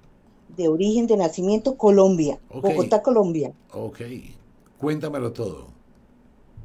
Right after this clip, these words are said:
Speaker 1: Bueno, Omar, eh, yo te escucho hace muchísimo tiempo. Te escucho hace muchísimo tiempo, eh, hace más o menos veinticinco años, yo creo. Eh, mis hijos te escuchan, tengo dos hijos, vivo sola con mis dos hijos,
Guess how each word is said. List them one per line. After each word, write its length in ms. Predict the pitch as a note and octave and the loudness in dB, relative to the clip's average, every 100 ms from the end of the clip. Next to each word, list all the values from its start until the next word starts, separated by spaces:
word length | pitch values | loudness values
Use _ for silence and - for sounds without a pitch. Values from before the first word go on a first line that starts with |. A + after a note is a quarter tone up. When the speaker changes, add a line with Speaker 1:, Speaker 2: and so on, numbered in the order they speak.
| - | -6
Speaker 1:
Bueno, 340 | A3 G#3+ G3 | -2 0 0
Omar, 260 | F3+ F3+ F3+ | -2 -4 0
eh, 540 | G#3+ A#3 A3+ A3+ A3+ - _ _ _ _ _ _ _ _ - | 4 6 6 4 2 0 _ _ _ _ _ _ _ _ -16
yo 260 | G3 C4+ B3+ | 0 2 4
te 80 | D4+ | 2
escucho 340 | D4+ D4+ D#4+ | 2 2 2
hace 160 | D4 D#4 | 4 6
muchísimo 580 | C4+ - A#3 A3+ C4 A#3+ | 6 4 2 4 4 4
tiempo. 400 | A3 F3 - - _ - | 2 0 -2 -16 _ -20
Te 80 | G#3 | -18
escucho 300 | - G#3 G#3 | -14 -2 -2
hace 140 | G3+ | 0
muchísimo 540 | B3 G#3+ - F#3+ A3 G#3+ | -2 -2 -6 -4 -2 -2
tiempo, 760 | G3+ A3+ B3 - - D4 D4 D4 - _ _ _ - | 0 4 2 2 2 4 4 2 -16 _ _ _ -6
eh, 180 | G3 | -2
hace 260 | F#3+ F#3 - _ | 0 -2 -6 _
más 500 | - A3+ A3 G#3 G#3 | -8 -2 0 2 0
o 40 | B3 | 0
menos 240 | B3 A#3+ | 0 0
veinticinco 580 | A#3+ G#3+ F3+ G#3+ G3+ - | 0 -2 -2 -2 2 2
años, 280 | G#3 D#3 D#3+ | 2 2 0
yo 120 | D#3+ | -2
creo. 220 | E3+ D#3 - _ - - _ _ _ _ _ - | -2 -4 -4 _ -18 -18 _ _ _ _ _ 4
Eh, 420 | A#3+ A#3 A3 G#3+ A#3 | 6 6 4 2 2
mis 300 | A#3+ A#3 - | 4 4 4
hijos 260 | C4 D4 D4+ | 4 4 4
te 80 | - | 2
escuchan, 500 | G3 - A3+ A3+ G4 - - | 2 2 2 2 -2 -2 -2
tengo 260 | F#3+ G#3 | 2 6
dos 160 | A3 G#3+ | 6 6
hijos, 200 | B3 C#4+ | 0 -2
vivo 260 | G#3 G3+ G3+ | 0 0 0
sola 320 | - A3+ G#3+ | 2 2 2
con 240 | A3+ G3+ D#3+ | 2 0 0
mis 100 | D3+ | -2
dos 180 | D#3+ A3 | -2 0
hijos, 300 | G#3+ D#4+ | 0 -2